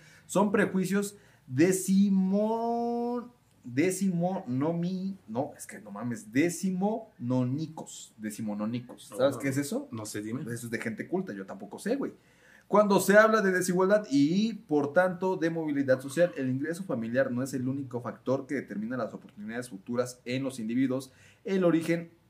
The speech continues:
Speaker 1: étnico también. En una sociedad postcolonial como la mexicana existen patrones de
Speaker 2: ¿Qué es
Speaker 1: dependencia.
Speaker 2: relacionado al siglo diecinueve, güey?
Speaker 1: ¿Eh?
Speaker 2: ¿Qué es relacionado al siglo diecinueve? Decimonónico.
Speaker 1: Ah, ah, mira, no mames, eh.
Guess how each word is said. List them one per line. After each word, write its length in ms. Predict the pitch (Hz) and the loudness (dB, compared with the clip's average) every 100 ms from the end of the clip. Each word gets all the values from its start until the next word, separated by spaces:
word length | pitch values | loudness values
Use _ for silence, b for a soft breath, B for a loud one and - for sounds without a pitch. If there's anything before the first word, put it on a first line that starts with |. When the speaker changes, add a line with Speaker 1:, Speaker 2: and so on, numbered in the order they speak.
| - | -6
Speaker 1:
étnico 440 | 131 139 135 127 | -4 -2 0 0
también. 460 | 135 147 190 175 - _ _ - | 0 2 2 0 -8 _ _ -8
En 120 | 135 | -4
una 120 | 175 | -2
sociedad 440 | 185 131 135 143 - | -4 0 2 0 2
postcolonial 600 | 151 147 151 139 143 143 | -2 0 -2 0 -2 -4
como 220 | 143 120 | -4 -2
la 60 | 110 | -2
mexicana 400 | 107 - 139 139 | -4 -4 -4 -4
existen 320 | 127 123 135 | -6 -8 -8
patrones 520 | - - 135 139 131 | -8 -6 -4 -2 -4
de 80 | 123 | 0
Speaker 2:
¿Qué 80 | 160 | 2
es 80 | 170 | 4
Speaker 1:
dependencia. 100 | 190 | 6
Speaker 2:
relacionado 380 | 160 151 156 156 | 6 6 8 6
al 80 | |
siglo 300 | 151 156 160 | 6 4 6
diecinueve, 420 | 143 113 117 117 87 | 6 4 0 -2 -6
güey? 100 | 87 - - _ - | -12 -16 -18 _ 4
Speaker 1:
¿Eh? 340 | 170 - - - | 4 4 -8 6
Speaker 2:
¿Qué 120 | 160 | 8
es 60 | |
relacionado 540 | 170 156 127 131 143 147 | 8 6 4 2 0 0
al 60 | |
siglo 200 | 139 147 | 0 0
diecinueve? 460 | 131 113 113 107 - - | 0 -2 -4 -4 -8 -12
Decimonónico. 720 | 107 117 110 110 117 117 - _ _ _ _ _ _ _ 104 | -8 -4 -4 -4 -6 -8 -14 _ _ _ _ _ _ _ -2
Speaker 1:
Ah, 460 | 120 131 135 139 98 101 113 | 2 4 4 0 -4 -8 -8
ah, 40 | 113 | -8
mira, 240 | 101 110 | -8 -8
no 140 | - 110 | -8 -10
mames, 680 | 104 240 320 - 294 247 139 | -8 -6 -6 -6 -6 -6 -6
eh. 200 | 196 | -6